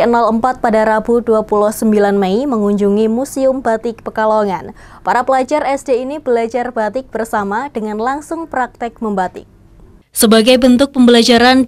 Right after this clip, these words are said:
di luar kelas dan bagian dari proyek penguatan profil pelajar Pancasila atau P lima, sebanyak tiga puluh satu siswa kelas tiga S D N Landung Sari nol empat Kota Pekalongan berkunjung ke Museum Batik Pekalongan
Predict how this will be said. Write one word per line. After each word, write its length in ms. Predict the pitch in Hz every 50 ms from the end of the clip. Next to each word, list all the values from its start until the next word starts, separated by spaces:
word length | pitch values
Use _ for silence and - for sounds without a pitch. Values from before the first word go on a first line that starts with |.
| -
di 240 | - 247 247 254 254
luar 480 | 240 233 220 220 214 220 220 220 220 214
kelas 560 | - 220 226 226 196 170 - - - - - - _ _ _ -
dan 240 | 208 208 208 220 202
bagian 480 | 208 196 196 - 196 208 208 208 214 208
dari 160 | 202 190 190
proyek 640 | 185 - 208 214 214 208 - 262 247 247 247 _ _
penguatan 640 | 226 208 208 202 202 202 202 - 214 214 220 208
profil 480 | - 190 196 196 196 - 208 208 208 214
pelajar 480 | 208 190 180 180 - 202 196 196 196 -
Pancasila 720 | 226 247 247 - 269 277 - 262 240 226 247 262 262 254
atau 160 | - 214 208
P 160 | 208 - 202
lima, 480 | 196 196 196 196 190 190 185 220 302 - _ _ _
sebanyak 480 | _ - - 202 196 202 196 220 240 233
tiga 320 | - 254 214 208 226 220
puluh 240 | - 240 240 240 240
satu 560 | 240 240 - 240 220 220 - _ 247 254 254
siswa 640 | 247 - - 226 220 214 - 247 233 233 240 233 240
kelas 320 | 220 208 202 202 202 208
tiga 560 | - - 220 202 196 - 214 214 220 226 208 -
S 240 | 185 202 - -
D 80 | - 202
N 320 | - - 190 208 214 214
Landung 400 | 214 202 196 190 196 190 185 190
Sari 320 | 196 - 214 202 208 202 160
nol 320 | 170 185 185 180 185 208
empat 240 | 202 208 208 - _
Kota 320 | _ 247 240 226 - 233
Pekalongan 560 | 226 - 208 - 196 196 190 190 190 202 202 202
berkunjung 720 | 202 202 190 180 - 233 226 226 220 233 208 196 180 175
ke 160 | - - 240
Museum 560 | 240 226 208 208 202 - - 208 202 202 196
Batik 480 | 202 220 233 233 _ 240 220 - _ _
Pekalongan 640 | - 214 - 202 196 190 190 190 196 220 262 311